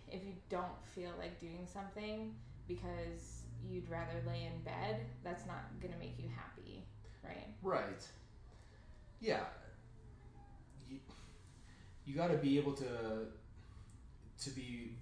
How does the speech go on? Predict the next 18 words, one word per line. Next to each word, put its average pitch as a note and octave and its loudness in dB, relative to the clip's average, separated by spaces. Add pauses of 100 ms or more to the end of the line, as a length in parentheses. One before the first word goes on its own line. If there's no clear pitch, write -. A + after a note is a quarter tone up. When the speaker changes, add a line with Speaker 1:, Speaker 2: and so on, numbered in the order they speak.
(100)
Speaker 2:
flexible C3 2 (260)
and A2 0
to A2 -2
not A#2 0
judge G#2+ 0
yourself G#2 -2 (680)
in A2+ -4
the G#2 -2
heat A2+ -6
of G2+ -6
the G#2 -2
moment. A2 2
And G#2 0
I - -2
mean, G#2+ -2
during A2 2
these G#2 -4
times, A2 -4